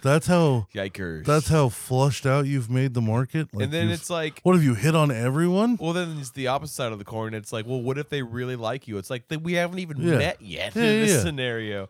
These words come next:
Speaker 1: Yeah.
Speaker 2: We've talked, like, via text. Can you do voice chat or voice call or anything like that
Speaker 1: I
Speaker 2: on
Speaker 1: don't
Speaker 2: Tinder?
Speaker 1: know. I don't
Speaker 2: Like
Speaker 1: know if you
Speaker 2: video,
Speaker 1: can do that
Speaker 2: video
Speaker 1: on Tinder.
Speaker 2: chat or nothing like that?
Speaker 1: I know that there's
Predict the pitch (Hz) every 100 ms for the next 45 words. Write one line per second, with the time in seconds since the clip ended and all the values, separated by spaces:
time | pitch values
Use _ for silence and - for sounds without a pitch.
0 | - 170 117 92 - 160 156 - - -
1 | 123 123 104 123 123 - - - 160 -
2 | - - _ - 143 156 127 135 139 160
3 | - - 165 160 143 139 151 - 151 147
4 | 139 139 143 147 147 147 143 - 107 160
5 | 160 120 135 117 82 95 139 151 156 139
6 | 120 110 107 104 90 107 104 135 135 135
7 | 139 139 139 143 - 147 180 180 156 147
8 | 123 95 -